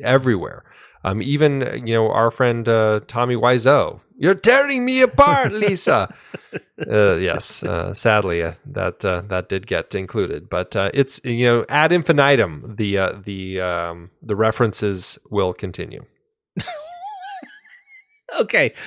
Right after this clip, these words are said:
Speaker 2: Let me just say, first of all, well played, Andy. Second, uh, Rebels Without Applause.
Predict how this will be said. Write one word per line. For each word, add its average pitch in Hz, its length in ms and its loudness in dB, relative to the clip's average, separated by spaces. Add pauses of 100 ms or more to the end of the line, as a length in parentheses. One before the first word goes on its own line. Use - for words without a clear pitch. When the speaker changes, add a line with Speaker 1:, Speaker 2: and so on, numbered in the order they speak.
(200)
Speaker 2:
Let 185 140 0
me 190 80 2
just 175 180 -4
say, 135 300 0 (260)
first 196 240 -2
of 143 100 -8
all, 101 280 0
well 135 220 2
played, 110 280 0
Andy. 98 380 -2 (160)
Second, 135 640 -2 (340)
uh, 123 300 2 (100)
Rebels 170 720 2
Without 135 640 0
Applause. 117 720 0